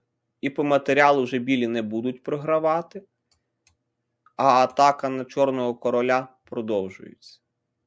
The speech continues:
Тура Д два, жертва якості, ну, це вже хід відчаю, чорні програли. Тура Ф, Ф п'ять, король Ж сім, тура Е шість, шах,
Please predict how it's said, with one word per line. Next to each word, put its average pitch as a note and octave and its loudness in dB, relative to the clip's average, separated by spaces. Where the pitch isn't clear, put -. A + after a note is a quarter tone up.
Тура D3+ 8
Д A#2 -2
два, D3 2
жертва C#3+ 2
якості, D3 0
ну, C3 -6
це C#3 0
вже B2+ -2
хід A#2+ -8
відчаю, F#2 -8
чорні B2 -2
програли. G#2+ -12
Тура B2+ -2
Ф, A#2 0
Ф F#2+ -10
п'ять, D#3 0
король A#2+ 0
Ж G2 -12
сім, F3+ -8
тура B2+ 4
Е G2+ -8
шість, - -12
шах, - -4